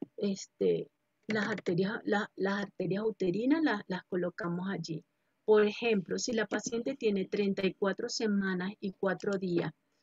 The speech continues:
y tiene uno punto cuarenta y nueve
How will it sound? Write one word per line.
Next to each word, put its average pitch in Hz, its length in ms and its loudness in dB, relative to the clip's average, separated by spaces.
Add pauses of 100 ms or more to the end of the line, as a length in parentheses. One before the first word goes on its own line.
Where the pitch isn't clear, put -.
(240)
y 214 120 0
tiene 185 580 2 (720)
uno 262 420 6
punto 208 720 2 (960)
cuarenta 202 500 4
y 180 60 -2
nueve 185 520 0